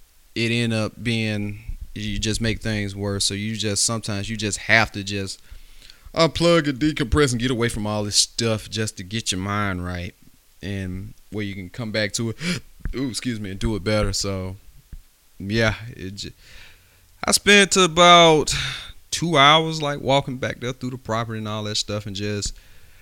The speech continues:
reminiscing, just thinking about, like, all the times back then and stuff when I was a kid. And then, um,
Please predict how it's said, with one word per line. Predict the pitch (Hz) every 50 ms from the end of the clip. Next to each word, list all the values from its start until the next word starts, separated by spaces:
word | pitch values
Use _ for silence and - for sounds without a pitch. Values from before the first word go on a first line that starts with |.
| - - _ _ _ _ _ -
reminiscing, | 123 120 117 117 117 113 117 110
just | 101 110 107 -
thinking | - 117 113 110
about, | 107 107 107 101 90
like, | 107 104 98
all | 107 104 107 104
the | 98
times | - - 110 104 101 98 95
back | - 98 98 95
then | 104 98 98
and | 98 -
stuff | - - 101 95 98
when | 101
I | 98 98
was | 95 92 90
a | -
kid. | - - - 104 101 98 98 95 90 90
And | 85 82 87 82
then, | 92 95 92 92 92 90 90
um, | 90 90 90 90 87 85 85 85 87 90